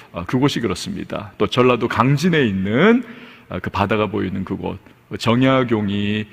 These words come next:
유배를 당했던, 아, 그러한 곳입니다. 유배지는 몇 가지의 조건이 있죠. 어, 그동안 누리던 모든 좋은 것들로부터의 단절입니다. 사랑하는 사람들, 또 교제를 나누던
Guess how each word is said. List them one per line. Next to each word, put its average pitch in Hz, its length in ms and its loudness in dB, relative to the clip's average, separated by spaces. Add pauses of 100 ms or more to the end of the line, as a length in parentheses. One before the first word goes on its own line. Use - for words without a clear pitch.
(220)
유배를 147 380 6
당했던, 135 600 2 (160)
아, 92 180 -8
그러한 98 440 -2
곳입니다. 90 720 -6 (880)
유배지는 160 400 6
몇 123 160 6
가지의 131 320 2
조건이 123 480 0
있죠. 95 500 -2 (120)
어, 98 640 -10
그동안 123 420 2
누리던 107 680 0
모든 117 280 0
좋은 120 400 2
것들로부터의 107 920 -2 (300)
단절입니다. 98 1000 -2 (400)
사랑하는 98 400 -2
사람들, 87 760 -6 (360)
또 107 340 -2
교제를 139 380 4
나누던 117 520 0